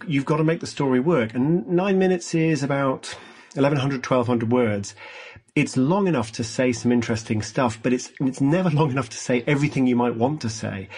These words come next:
And so you've got to pick a good hook and,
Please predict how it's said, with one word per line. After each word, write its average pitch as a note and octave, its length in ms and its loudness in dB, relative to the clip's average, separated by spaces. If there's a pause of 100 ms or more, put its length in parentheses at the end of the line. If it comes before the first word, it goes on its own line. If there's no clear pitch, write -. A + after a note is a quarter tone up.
(160)
And B2 120 2
so C#3 100 -2
you've C#3 380 -2
got D#3 240 0
to B2+ 280 -2 (260)
pick E3+ 200 2
a D3 40 -2
good C3+ 220 2
hook C3+ 440 -2
and, A2+ 540 2